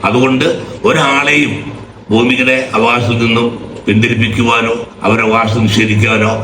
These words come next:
ഒരു കമ്മ്യൂണിസ്റ്റ് ഗവൺമെന്റുകളും തയ്യാറാവുകയില്ല. അതുപോലെ തന്നെ പിന്നെ നമ്മൾ ആ, ആ ഒരു ഇത് കണ്ടത് ബംഗാളിലാണ്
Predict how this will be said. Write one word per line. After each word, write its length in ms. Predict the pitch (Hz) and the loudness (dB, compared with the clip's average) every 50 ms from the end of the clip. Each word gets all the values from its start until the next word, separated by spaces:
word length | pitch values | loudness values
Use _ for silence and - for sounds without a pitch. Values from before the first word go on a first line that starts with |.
| - - - - - | -8 -10 -12 -4 0
ഒരു 100 | 98 135 147 131 | 0 2 2 2
കമ്മ്യൂണിസ്റ്റ് 440 | 113 117 120 117 113 - 131 120 | 2 2 0 0 0 2 2 2
ഗവൺമെന്റുകളും 640 | 117 113 113 113 113 110 107 113 110 110 110 110 113 110 - - - - - - - - | 2 2 2 2 0 0 0 0 2 2 2 0 0 -2 -6 -10 -14 -16 -18 -16 -8 -2
തയ്യാറാവുകയില്ല. 840 | 101 101 107 110 110 110 104 104 104 107 107 107 107 104 95 90 92 90 - - - - - - - - - - - - - | 0 0 0 2 0 2 2 2 2 2 2 2 2 2 0 0 -2 -4 -6 -10 -12 -14 -14 -14 -16 -16 -18 -18 -16 -6 -2
അതുപോലെ 240 | 226 240 247 254 - 254 247 | 0 2 2 2 2 0 0
തന്നെ 180 | 247 254 - 254 247 - - - | 0 0 -2 -2 -4 -8 -4 -2
പിന്നെ 220 | 247 240 247 262 254 - - - 262 262 262 | 0 0 0 0 0 -2 -2 -4 -4 -2 0
നമ്മൾ 160 | 240 247 247 254 131 - - - - - 123 | 0 2 2 2 2 2 0 -2 -4 -2 -2
ആ, 20 | 123 123 123 123 - 127 | -2 -2 -2 -4 -2 -2
ആ 40 | 127 127 127 127 | 0 0 0 0
ഒരു 140 | 131 135 135 131 | 2 2 0 0
ഇത് 100 | 123 127 131 127 | 0 0 0 0
കണ്ടത് 180 | 120 113 123 117 110 | 0 0 0 0 0
ബംഗാളിലാണ് 560 | 107 107 110 117 120 117 117 107 92 87 85 | 0 0 -2 0 0 0 0 0 -2 -4 -8